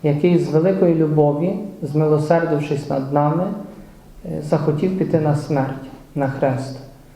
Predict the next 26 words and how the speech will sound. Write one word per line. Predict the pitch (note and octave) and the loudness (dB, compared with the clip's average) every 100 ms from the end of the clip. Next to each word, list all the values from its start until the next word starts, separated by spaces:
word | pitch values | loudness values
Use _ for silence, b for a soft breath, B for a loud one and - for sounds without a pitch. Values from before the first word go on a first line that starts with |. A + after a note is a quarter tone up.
| b b b b b | b b b b b
І | E3 | 0
Воскресіння | E3 E3 - D#3 D3+ F#3 F#3 G3 A3+ - - - - - - - | 2 0 2 0 2 2 4 4 0 -4 -12 -16 -20 -20 -18 -2
є | D3+ D3+ | 2 2
доказом | D#3+ F#3 F3+ E3+ D3+ C#3 | 2 2 2 2 0 2
того, | F3+ E3+ G3 G3 | 4 2 2 -2
що | - D3 | -4 -4
ця | - E3 | 0 2
любов | D#3+ D#3 D#3+ D#3+ D#3+ - - - | 2 2 2 0 -8 -12 -16 -8
насправді | C#3+ C3 - D3+ D3+ D3 | -4 -4 0 0 2 2
є | D3 | 2
Божа. | C#3+ C#3 C3+ - - - - - - b b b b b - | 2 0 0 -6 -10 -14 -20 -20 -20 b b b b b -12
І | |
сьогодні | D3 E3+ F#3+ F#3+ | 0 2 4 4
можемо | F3+ E3+ D#3+ D#3 | 4 4 4 0
сказати, | - D#3 F3 F3 E3 | 0 2 2 0 -4
що | D#3+ | -2
ми | D#3 | 0
ще | C#3+ F#3+ | 2 2
раз | F#3+ | 2
переживаємо | - D#3 C#3+ D#3 E3 E3 D#3+ | 2 0 2 2 2 2 2
Воскресіння. | D3+ D3 - C#3 - D#3+ C3+ - - B B B B | 0 0 -2 -2 0 -2 -2 -6 -12 B B B B
Ще | - - F#3+ | -6 2 4
раз | F#3+ F#3+ | 4 0
в | |
цей | - D#3 | 0 2
день, | D3 F3 F3+ F#3 | 4 4 2 -2